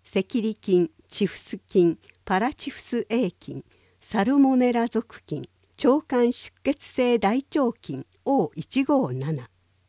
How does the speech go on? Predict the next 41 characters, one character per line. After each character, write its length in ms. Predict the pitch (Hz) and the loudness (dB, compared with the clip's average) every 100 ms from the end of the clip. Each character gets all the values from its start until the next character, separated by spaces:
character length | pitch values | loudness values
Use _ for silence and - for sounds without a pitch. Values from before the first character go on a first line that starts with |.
| _ _ _ - | _ _ _ 2
月 260 | 214 - | 2 4
曜 240 | 311 330 302 | 2 2 2
日 100 | 233 | -2
か 180 | - 277 | -2 -2
ら 120 | 262 | -2
水 380 | - 226 226 214 | -4 -2 0 2
曜 260 | 202 165 | 2 0
日、 220 | 147 180 - _ _ - | -2 -6 -6 _ _ 0
九 120 | 330 | 0
時 180 | 247 190 | 0 -4
三 340 | - 208 285 | -4 0 2
十 140 | 269 | 0
分 360 | 254 _ 220 214 | -6 _ 0 0
か 160 | - 359 | 0 0
ら 180 | 330 - | -2 -4
十 280 | - 180 190 | -2 2 2
二 240 | 175 160 | 2 -2
時。 180 | - - _ _ _ _ _ _ _ _ - | -6 -16 _ _ _ _ _ _ _ _ 2
行 240 | 202 285 | 4 4
中 320 | 320 285 262 | 2 0 2
卵 240 | 247 226 226 | 2 0 0
検 340 | - 196 165 | 2 2 2
査。 220 | - - - _ _ _ _ _ _ | -4 -14 -14 _ _ _ _ _ _
月 280 | 202 - 294 | 0 0 0
曜 180 | 311 269 | 2 0
日 100 | 220 | -2
か 180 | - 254 | -2 -2
ら 160 | 226 | -2
木 300 | 175 175 - | -2 -4 -2
曜 260 | 214 165 147 | 0 0 -2
日、 200 | 147 - _ _ - | -6 -10 _ _ -2
九 120 | 339 | 0
時 160 | 254 | 0
三 260 | - 233 277 | -2 2 2
十 160 | 269 269 | 2 -4
分 360 | _ 254 247 | _ -2 -2
か 180 | - 339 | -2 -2
ら 160 | 330 - - | -2 -4 -6
十 300 | - 190 196 | 2 4 4
二 220 | 180 180 | 4 0
時。 180 | - - | -2 -10